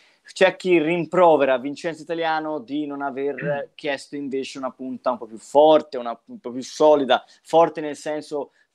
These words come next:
Speaker 1: forte che, che, che fosse già forte in Serie A, che fosse già attivata, perché più volte Italiano ha detto che...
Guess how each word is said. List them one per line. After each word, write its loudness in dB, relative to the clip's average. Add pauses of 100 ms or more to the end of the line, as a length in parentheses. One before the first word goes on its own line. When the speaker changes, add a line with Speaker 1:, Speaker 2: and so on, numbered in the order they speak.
Speaker 1:
forte -4
che, -12
che, -10
che -20
fosse -6
già -4
forte -2
in -4
Serie 0
A, 6
che -16
fosse -20
già 0
attivata, -4
perché -18
più -14
volte -4
Italiano -8
ha -14
detto -18
che... -18